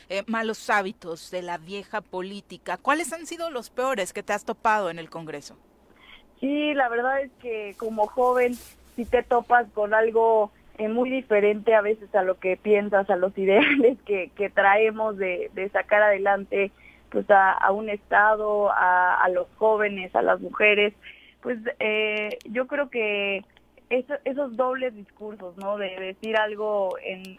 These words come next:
Speaker 2: en la mesa y salir a decir otras cosas. A mí no me, nunca me ha gustado, eh, pues, faltar con mi palabra. Si dices una cosa, tienes que cumplirla,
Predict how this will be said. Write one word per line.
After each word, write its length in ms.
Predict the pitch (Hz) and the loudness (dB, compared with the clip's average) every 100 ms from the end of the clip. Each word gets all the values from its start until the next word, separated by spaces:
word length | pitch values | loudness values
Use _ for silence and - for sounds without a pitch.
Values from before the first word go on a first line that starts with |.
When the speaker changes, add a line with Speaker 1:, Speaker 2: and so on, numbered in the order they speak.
| - | -18
Speaker 2:
en 120 | 185 | -10
la 100 | 185 | -6
mesa 680 | 190 202 214 208 214 208 240 - _ _ _ | -4 -2 -4 -2 -2 -2 -4 -12 _ _ _
y 260 | 202 196 196 | -10 -8 -4
salir 320 | 202 196 214 | -2 -2 0
a 60 | 208 | -2
decir 340 | 190 196 202 | -2 -8 -12
otras 280 | 196 - 175 | -12 -10 -14
cosas. 480 | 175 - 180 - 98 - _ | -12 -12 -12 -12 -14 -16 _
A 100 | - | -14
mí 640 | - 196 98 101 101 95 - | -12 -12 -14 -14 -14 -14 -14
no 220 | - 196 | -8 -4
me, 180 | 202 208 202 | -2 -4 -6
nunca 320 | 208 202 214 | -8 -4 -2
me 100 | 208 | -2
ha 40 | 202 | -2
gustado, 640 | 202 - 214 208 208 202 _ _ _ - | -4 -4 -2 -2 -2 -6 _ _ _ -12
eh, 540 | 196 190 185 185 185 - | -8 -6 -4 -4 -4 -6
pues, 160 | 202 185 - - _ - | -8 -8 -12 -20 _ -6
faltar 540 | 196 202 - 233 233 220 _ _ _ | -6 -4 0 0 -2 -8 _ _ _
con 180 | 208 208 | -18 -16
mi 100 | 202 | -12
palabra. 720 | - 190 202 208 214 214 226 240 | -6 -4 0 -2 -2 -4 -6 -10
Si 60 | 190 | -18
dices 280 | 196 208 | -20 -20
una 220 | 208 208 202 | -14 -10 -8
cosa, 280 | 202 208 | -8 -8
tienes 260 | 202 104 101 | -8 -8 -8
que 100 | 95 | -8
cumplirla, 640 | - 185 180 208 208 220 | -8 -8 -4 -4 -2 -2